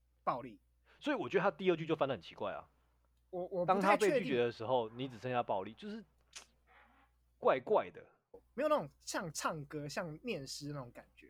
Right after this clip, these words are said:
Speaker 2: 他没有那个诗的节奏感。
Speaker 1: 一定要听原文。
Speaker 2: 嗯。
Speaker 1: 对，对，对，这，这，这个我就觉得很棒。哦，这一部电影，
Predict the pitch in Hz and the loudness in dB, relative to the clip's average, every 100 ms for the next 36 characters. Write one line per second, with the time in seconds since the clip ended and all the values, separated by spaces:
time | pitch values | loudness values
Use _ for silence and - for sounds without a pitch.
0 | - 190 226 156 170 151 - 156 143 101 | 0 2 2 0 0 -2 0 0 0 -2
1 | 120 98 - - _ _ _ _ _ _ | -2 -4 -12 -18 _ _ _ _ _ _
2 | 160 165 202 156 160 147 113 104 - _ | -10 -4 -2 -2 -6 -10 -14 -16 -18 _
3 | _ _ _ 110 85 78 _ - 110 95 | _ _ _ -18 -16 -20 _ -20 -20 -20
4 | - - 302 320 339 - 370 262 147 196 | -20 -14 -4 -2 -2 0 2 2 2 -2
5 | 185 151 147 147 - - 101 _ _ _ | -2 -4 -4 -6 -10 -14 -16 _ _ _
6 | _ _ _ _ _ _ _ _ _ 156 | _ _ _ _ _ _ _ _ _ -8
7 | 135 _ _ _ - 202 196 196 175 190 | -8 _ _ _ -4 -2 -2 -4 -6 -4
8 | 147 | -6